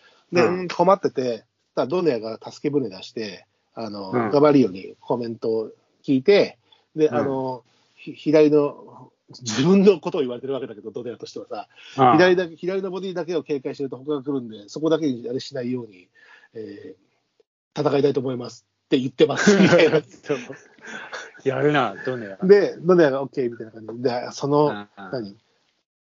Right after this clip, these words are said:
Speaker 2: ね、えー、前にやった井上戦の時もそうだけど、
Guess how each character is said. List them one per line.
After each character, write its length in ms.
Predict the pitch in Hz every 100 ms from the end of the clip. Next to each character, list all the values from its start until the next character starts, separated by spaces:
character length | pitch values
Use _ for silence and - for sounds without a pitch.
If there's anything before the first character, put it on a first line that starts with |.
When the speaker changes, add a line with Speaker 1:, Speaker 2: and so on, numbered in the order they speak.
| -
Speaker 2:
ね、 240 | 180 117 -
え 480 | 135 131 123 120 120
ー、 20 |
前 220 | 139 143
に 60 | 135
や 80 | 123
っ 40 |
た 360 | - 123 123 - _ _ _ _ _ _ _ -
井 80 | 156
上 220 | 147 135
戦 240 | - 120
の 100 | 123
時 220 | 117 110 101
も 100 | 92
そ 120 | 123
う 20 |
だ 80 | 95
け 80 | 107
ど、 440 | 120 120 98 90